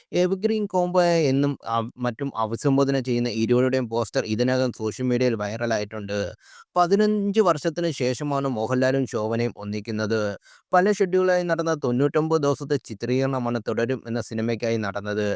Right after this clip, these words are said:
രജപുത്ര ബാനറിൽ എം രഞ്ജിത്താണ് നിർമ്മാണം. ഷൺമുഖം എന്ന സാധാരണക്കാരനായ ഒരു ടാക്സി ഡ്രൈവറായിട്ടാണ് മോഹൻലാൽ ചിത്രത്തിൽ അവതരിക്കുന്നത്. ഭാര്യയും മകളുമുള്ള അധ്വാനിയായ ഒരു ഡ്രൈവറാണ് ഷൺമുഖൻ.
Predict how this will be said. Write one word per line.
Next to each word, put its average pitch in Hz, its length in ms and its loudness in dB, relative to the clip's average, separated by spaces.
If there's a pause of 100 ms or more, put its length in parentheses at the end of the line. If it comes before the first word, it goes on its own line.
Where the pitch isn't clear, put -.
(380)
രജപുത്ര 180 480 2
ബാനറിൽ 170 540 2
എം 120 200 0
രഞ്ജിത്താണ് 123 480 -2
നിർമ്മാണം. 104 640 0
ഷൺമുഖം 113 540 0
എന്ന 120 160 -2 (160)
സാധാരണക്കാരനായ 117 840 -2
ഒരു 113 140 0
ടാക്സി 107 380 -6
ഡ്രൈവറായിട്ടാണ് 113 760 -2 (340)
മോഹൻലാൽ 165 460 2
ചിത്രത്തിൽ 127 460 -6
അവതരിക്കുന്നത്. 107 680 -2 (500)
ഭാര്യയും 185 480 2
മകളുമുള്ള 160 460 0
അധ്വാനിയായ 127 720 0
ഒരു 110 160 -2
ഡ്രൈവറാണ് 110 560 -2
ഷൺമുഖൻ. 101 600 -4